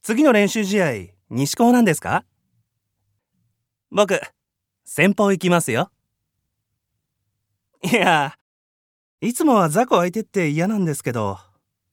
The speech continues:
今回は楽しみで。その高校、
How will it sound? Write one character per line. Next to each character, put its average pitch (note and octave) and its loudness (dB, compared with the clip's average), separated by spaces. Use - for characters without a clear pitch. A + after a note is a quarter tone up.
今 D3+ 2
回 A2 -2
は D2 -14
楽 A2+ -2
し A3 0
み G#3 2
で。 - -10
そ - -4
の F#3 4
高 F#3+ -2
校、 D#3+ 0